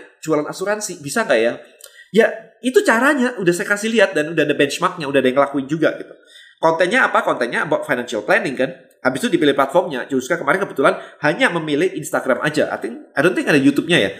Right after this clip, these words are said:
atau Facebook atau LinkedIn atau Twitter atau TikTok gitu. Kayaknya nggak kesana dia. Dia fokus di Instagram aja.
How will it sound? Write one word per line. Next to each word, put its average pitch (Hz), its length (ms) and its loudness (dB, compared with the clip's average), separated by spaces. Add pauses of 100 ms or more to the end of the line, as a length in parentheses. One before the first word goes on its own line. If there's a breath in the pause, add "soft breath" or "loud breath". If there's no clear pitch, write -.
(100)
atau - 160 2
Facebook 139 380 0
atau 139 100 2
LinkedIn 135 320 0
atau 139 160 -6
Twitter 139 300 0
atau 139 180 0
TikTok - 380 -6
gitu. 127 100 0
Kayaknya 139 320 0 (380 loud breath)
nggak 135 260 0
kesana 170 240 0
dia. 123 240 -2
Dia 170 220 2
fokus 175 320 -2
di 147 180 6
Instagram 123 460 -4
aja. 123 180 -8